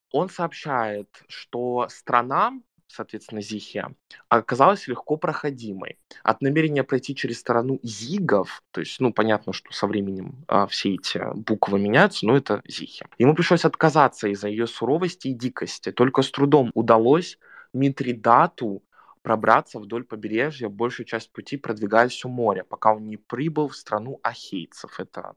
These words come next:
другой народ, не связанный с адыгами. Дальше, а, немножко теряемся мы с вами в истории.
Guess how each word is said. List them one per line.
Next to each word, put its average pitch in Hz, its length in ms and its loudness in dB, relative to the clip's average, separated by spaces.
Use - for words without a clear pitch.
другой 101 320 -6
народ, 117 360 0
не 110 120 0
связанный 101 380 -4
с - 140 -8
адыгами. 95 500 -10
Дальше, 143 880 -2
а, 110 500 -8
немножко 107 760 -4
теряемся 101 800 2
мы 107 160 -12
с - 100 -14
вами 101 200 -8
в 98 80 -18
истории. 202 640 -2